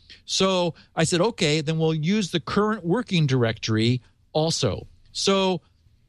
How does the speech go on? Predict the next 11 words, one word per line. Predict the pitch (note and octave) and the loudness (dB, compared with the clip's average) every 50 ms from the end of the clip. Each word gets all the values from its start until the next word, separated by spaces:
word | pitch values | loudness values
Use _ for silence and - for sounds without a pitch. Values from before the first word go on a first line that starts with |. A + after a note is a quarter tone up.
| _ | _
so | - - F#3 | -4 0 2
now | E3 E3 F3+ G#3+ B3+ | 2 2 2 2 0
there's | C4+ B3+ B3 G3 - | 0 -2 -2 -4 -4
three | - - F3 E3+ A#3 C#4+ C#4+ | -4 -4 -2 2 2 2 2
places | - - - G#3 G3+ G3 F3+ - F#3 F3+ F3+ F#3 F3+ - - - _ _ - | 2 0 0 2 2 2 0 0 0 0 0 0 -2 -4 -8 -14 _ _ -4
my | - A#2+ C3 D3+ F3 G3+ A3 A#3 A#3 | 0 2 2 4 4 2 2 0 0
Squirrel | G#3 - - - G3+ G3+ G3 G3 F#3 | -2 -4 -8 -4 -2 -2 0 0 -2
client | - - - F#3 E3+ E3 E3 E3 E3 F3 E3 | -4 -2 0 0 2 2 2 0 0 -2 0
needs | D3 D3 E3+ F3+ F#3 D3+ - | 2 2 4 2 2 0 -4
to | - - D3+ | -4 -2 0
look | C#3 C#3 D3 G3 G#3+ - - - | 2 2 2 2 0 -2 -6 -12